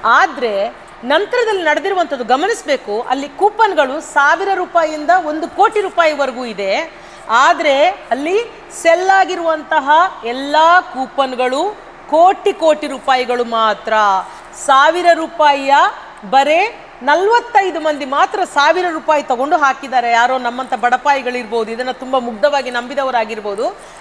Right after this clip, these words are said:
ಬೇರೆ ಎಲ್ಲ ಒಂದೊಂದು ಕೋಟಿ ರೂಪಾಯಿಗಳಿಗಿಂತಲೂ ಮೇಲೇನೆ ಕೊಟ್ಟವರು. ಹಾಗಿದ್ರೆ ಒಂದೊಂದು ಕೋಟಿ ರೂಪಾಯಿಗಳನ್ನ ರಾಜಕೀಯ ಪಕ್ಷಗಳಿಗೆ ದೇಣಿಗೆ ನೀಡುವವರು ಮತ್ತಿನ್ನು ಎಷ್ಟೆಲ್ಲ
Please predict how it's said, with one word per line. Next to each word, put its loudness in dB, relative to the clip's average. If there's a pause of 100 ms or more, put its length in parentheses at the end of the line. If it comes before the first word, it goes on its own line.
(120)
ಬೇರೆ 4
ಎಲ್ಲ 0 (440)
ಒಂದೊಂದು 2
ಕೋಟಿ 0
ರೂಪಾಯಿಗಳಿಗಿಂತಲೂ -4
ಮೇಲೇನೆ 0
ಕೊಟ್ಟವರು. -6 (440)
ಹಾಗಿದ್ರೆ 0 (400)
ಒಂದೊಂದು 0
ಕೋಟಿ -2
ರೂಪಾಯಿಗಳನ್ನ 0 (540)
ರಾಜಕೀಯ 0
ಪಕ್ಷಗಳಿಗೆ -4
ದೇಣಿಗೆ 0
ನೀಡುವವರು -4 (280)
ಮತ್ತಿನ್ನು 0
ಎಷ್ಟೆಲ್ಲ 0